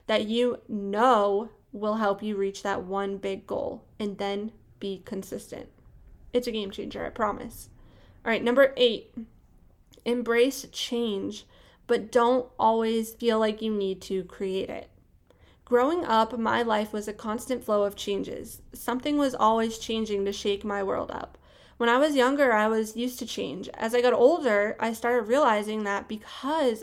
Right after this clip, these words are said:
I was so used to change, when things were actually stable in my life, I would subconsciously find ways to create chaos and self-sabotage because that was what felt comfortable and normal to me. It was a trauma response. And if things were finally stable,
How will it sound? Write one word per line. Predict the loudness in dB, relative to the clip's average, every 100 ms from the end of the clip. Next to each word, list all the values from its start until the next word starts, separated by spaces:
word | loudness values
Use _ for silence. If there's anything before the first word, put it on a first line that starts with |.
| -4
I | -4
was | -4 -4
so | -4
used | -2 -4 -6 -12
to |
change, | -10 -10 -10 -8 -10 -14 _ _ _ -8
when | -4 0
things | 2 2 2
were | 0 -2
actually | -6 -8 -4 -4 -4
stable | -10 -18 -10 -4 -2 0 0
in | 0
my | -2
life, | -2 -2 -4 -8 _ _ -4
I | -2
would | -2 -2
subconsciously | -4 -4 -12 -6 -6 -4 -4 -4 -4
find | -2 -2 -2
ways | -2 -2 -2
to | -8
create | -8 -6 -4 -6
chaos | -4 0 2 0 -2 -6
and | -10 -4
self-sabotage | -4 -4 -2 0 0 -6 -8 -8 -14 -20 -20 -14 -4
because | 4 4 4 -10
that | -8 0 0 2
was | 2 2 -2
what | -4 -2
felt | -4 -2
comfortable | -6 -6 -4 -2
and | 0
normal | 0 0 -2
to | -4 -10
me. | -12 -14 _ -8
It | -4
was | -2
a | -4 -10
trauma | -6 -4 -2 -2
response. | -4 -8 -10 -12 -12 -18 -20 _ _ 0
And | 2
if | 4
things | 2 2 2
were | 0
finally | 0 0 2 0
stable, | -2 -2 -2 2 2 0 -4